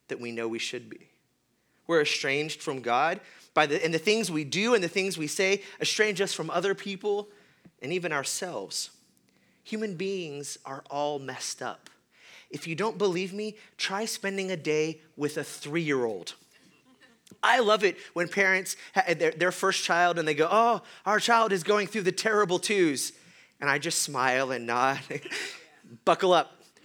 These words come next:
Wait till the threes get here. As my best friend Jesse once said,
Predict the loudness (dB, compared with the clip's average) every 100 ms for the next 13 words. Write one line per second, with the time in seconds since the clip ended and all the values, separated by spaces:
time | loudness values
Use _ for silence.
0 | -20 -20 -20 -8 4 4 6 4 2 2
1 | 4 4 4 2 2 2 0 -2 -12 _
2 | _ _ _ _ _ 2 4 4 4 4
3 | 4 4 2 2 0 0 4 4